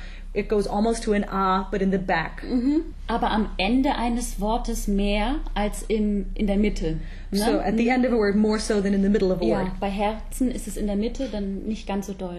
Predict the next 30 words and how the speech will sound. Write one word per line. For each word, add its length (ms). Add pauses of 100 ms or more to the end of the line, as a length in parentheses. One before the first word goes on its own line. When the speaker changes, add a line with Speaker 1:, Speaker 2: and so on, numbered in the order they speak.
Speaker 2:
wie 120
bei, 420
Speaker 1:
Ja. 300
Speaker 2:
wenn's 180
am 140
Ende 260
ist. 160 (220)
Speaker 1:
In 120
the 60
word 240
Herzen, 340
it's 160
in 100
the 60
middle, 240
so 200
it's 140
not 280
as 320
clear, 440 (180)
it's 140
not 100
as 120
clearly 360
an 240 (380)
A, 320 (160)
upside 280
down 200
Speaker 2:
Mm-hmm. 60
Speaker 1:
A, 360